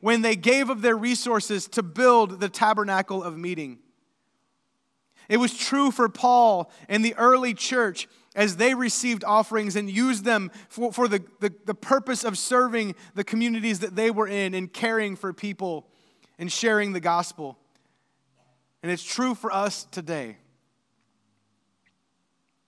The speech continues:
As the saying goes, God will surely bless the gift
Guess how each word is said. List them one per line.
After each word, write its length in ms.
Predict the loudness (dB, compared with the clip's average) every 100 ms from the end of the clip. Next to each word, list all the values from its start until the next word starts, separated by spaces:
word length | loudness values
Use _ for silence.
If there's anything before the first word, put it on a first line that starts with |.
| _ _ _ _
As 160 | -2 0
the 100 | -2
saying 380 | -4 -2 -2 -2
goes, 340 | -2 -2 -2
God 220 | 0 0
will 120 | -2
surely 380 | -8 -6 -4 -4
bless 460 | -2 -2 -2 -4 -10 -14
the 100 | -10
gift 480 | -6 -6 -6 -20